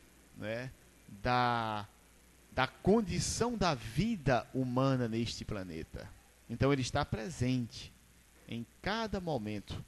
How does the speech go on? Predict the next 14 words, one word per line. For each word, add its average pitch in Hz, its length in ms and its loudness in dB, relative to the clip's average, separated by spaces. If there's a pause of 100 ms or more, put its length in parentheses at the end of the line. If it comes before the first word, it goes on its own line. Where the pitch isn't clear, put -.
(300)
Talvez 151 340 8
até 175 500 6 (360)
liberto, 143 960 6 (160)
evidentemente, 143 840 2
talvez 135 340 4
não, 135 140 0
com 170 180 0
certeza, 151 460 2
liberto 143 640 2
da 131 140 2
matéria, 139 640 0
do 127 100 -4
corpo 135 320 0
físico, 185 720 -4